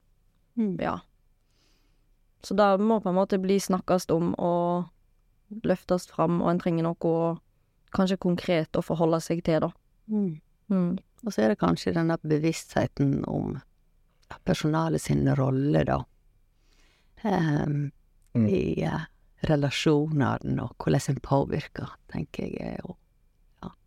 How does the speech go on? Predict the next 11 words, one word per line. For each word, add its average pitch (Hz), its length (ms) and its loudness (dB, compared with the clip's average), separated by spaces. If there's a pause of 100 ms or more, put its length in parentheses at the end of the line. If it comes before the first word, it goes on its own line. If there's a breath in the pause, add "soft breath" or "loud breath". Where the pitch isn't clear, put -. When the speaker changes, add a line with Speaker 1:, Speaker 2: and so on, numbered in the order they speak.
(520)
Speaker 1:
som 165 240 2
de 156 120 4
også 143 180 4
har 127 80 0
funnet, 120 440 0 (180)
sant? - 520 -6
Speaker 2:
Mm. 196 300 -2 (400)
Speaker 1:
Og 165 100 -2
som 156 200 0
en 143 80 0
kanskje, 143 600 -4